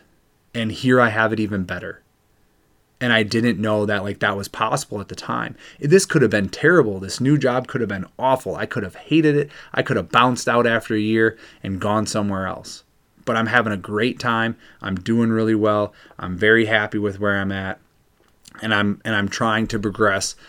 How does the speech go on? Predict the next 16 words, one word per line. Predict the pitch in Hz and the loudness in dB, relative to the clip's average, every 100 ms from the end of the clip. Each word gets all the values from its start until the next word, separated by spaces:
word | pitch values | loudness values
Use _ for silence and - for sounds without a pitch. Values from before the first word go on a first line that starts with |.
| - | -6
within | 113 104 - 117 104 | -2 -2 -2 -2 -2
this | 104 - | -4 -6
job, | 101 95 95 95 95 | -10 -8 -6 -6 -6
within | 101 104 | -6 -4
this | 101 95 | -4 -6
company, | - 120 101 104 | -4 -4 -2 -4
within | 95 - 98 | -4 -6 -6
this | 92 - | -6 -10
role. | 101 92 80 - _ _ - | -10 -10 -10 -16 _ _ -14
I'm | |
trying | - 117 110 | -2 0 0
to | |
get | 101 98 | 0 -4
better | 90 98 92 | -4 -8 -8
here. | 95 101 - _ _ _ _ _ _ _ | -10 -12 -14 _ _ _ _ _ _ _
But, | - 120 113 - | 4 6 6 2